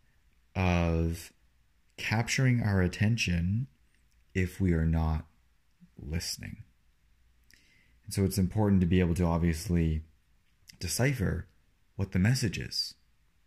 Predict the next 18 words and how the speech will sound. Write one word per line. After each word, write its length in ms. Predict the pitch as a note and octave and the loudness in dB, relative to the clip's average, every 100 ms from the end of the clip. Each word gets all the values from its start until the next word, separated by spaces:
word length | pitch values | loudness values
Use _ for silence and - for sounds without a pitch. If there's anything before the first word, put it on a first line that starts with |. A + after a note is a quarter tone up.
| _ _ _ _ _ _ _ _ | _ _ _ _ _ _ _ _
What's 200 | G#2+ G#2 | -6 -2
the 80 | G#2 | 2
message 440 | G#2+ B2 G#2 F2+ | 2 2 0 -2
that 140 | F#2 F#2 | 0 2
I'm 120 | F2 | 4
not 280 | F2+ E2+ D#2+ | 4 2 -2
hearing? 420 | A#2+ A#2+ - - - _ _ _ _ _ _ _ _ - | -2 -4 -4 -10 -18 _ _ _ _ _ _ _ _ -8
Sometimes 420 | - C#3+ D3 A2 | -2 0 2 4
the 60 | G#2 | 6
message 380 | G#2 G#2 G2+ | 4 4 0
is 120 | G2 F2+ | 0 0
a 60 | |
simple 340 | F2 - - G#2+ | -2 -4 -2 -2
one, 260 | D#2+ D#2+ | 0 2
like, 340 | D#2+ D#2+ D#2 - _ _ _ | 2 0 -2 -10 _ _ _
"Slow 300 | - - A#2 | -16 -4 0
down. 340 | G#2+ B2 C3 E2+ - _ _ _ _ _ _ _ _ _ _ _ _ _ _ _ _ _ _ _ _ _ _ _ _ _ _ - | 2 2 0 -4 -10 _ _ _ _ _ _ _ _ _ _ _ _ _ _ _ _ _ _ _ _ _ _ _ _ _ _ 0
Relax. 800 | G#2 A2 G#2+ F#2+ - - - | 2 2 2 -2 -10 -10 -10